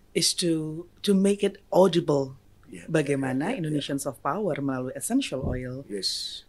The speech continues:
Speaker 1: eh, bagaimana Indonesia bisa hadir dan mengharumkan dunia gitu dengan
Speaker 2: Ya.
Speaker 1: produk-produknya dan mengharumkan ekonomi masyarakatnya gitu dengan produk-produknya, kurang
Speaker 2: Amin.
Speaker 1: lebih seperti itu ya.
Speaker 2: Amin.
Speaker 1: Nah, tapi kemudian kalau dibicarakan lebih lanjut lagi, apa sih filosofi dari bisnis ini?
Speaker 2: Ya.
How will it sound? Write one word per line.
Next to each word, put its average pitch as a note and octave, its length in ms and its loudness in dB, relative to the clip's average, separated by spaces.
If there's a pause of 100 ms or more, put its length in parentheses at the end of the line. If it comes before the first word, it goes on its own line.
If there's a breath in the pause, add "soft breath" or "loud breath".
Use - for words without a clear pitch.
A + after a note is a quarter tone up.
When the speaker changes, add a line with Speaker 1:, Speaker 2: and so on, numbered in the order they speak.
Speaker 1:
eh, C3+ 500 -6
bagaimana E3 460 2
Indonesia E3 400 0
bisa E3+ 200 -4
hadir D#3+ 220 -4
dan F#3+ 140 0
mengharumkan D#3 400 -4
dunia D3+ 380 -2
gitu C3+ 160 -4
dengan B2+ 240 -2
Speaker 2:
Ya. A#2 120 0
Speaker 1:
produk-produknya C3 800 -2
dan D3+ 200 -2
mengharumkan C#3 500 -6
ekonomi C#3 340 -6
masyarakatnya C#3 680 -2
gitu C#3+ 180 -6
dengan C#3+ 220 -2
produk-produknya, C#3+ 640 -4
kurang D3 180 -4
Speaker 2:
Amin. C#3 60 -4
Speaker 1:
lebih D#3 120 -4
seperti C#3 360 -10
itu - 120 -12
ya. A3+ 200 0
Speaker 2:
Amin. B2+ 340 -14 (180)
Speaker 1:
Nah, D#3 180 0 (440 loud breath)
tapi C4 240 2
kemudian G3+ 380 4
kalau F#3+ 140 2
dibicarakan E3 520 -2
lebih D#3+ 180 -2
lanjut D#3 260 -2
lagi, E3+ 520 -4 (100)
apa B3+ 220 -4
sih A#3+ 160 -4
filosofi F3 500 -2
dari C#3+ 220 -2
bisnis C#3 320 -4
ini? C3+ 380 -2
Speaker 2:
Ya. - 180 -6